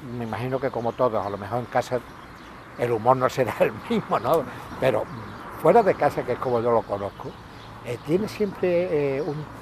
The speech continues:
punto de humor muy, muy especial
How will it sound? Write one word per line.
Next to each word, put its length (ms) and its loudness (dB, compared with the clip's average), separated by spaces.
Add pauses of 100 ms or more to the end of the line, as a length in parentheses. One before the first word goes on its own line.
(140)
punto 360 2
de 240 4
humor 440 2 (1120)
muy, 400 -4
muy 380 -2
especial 520 -2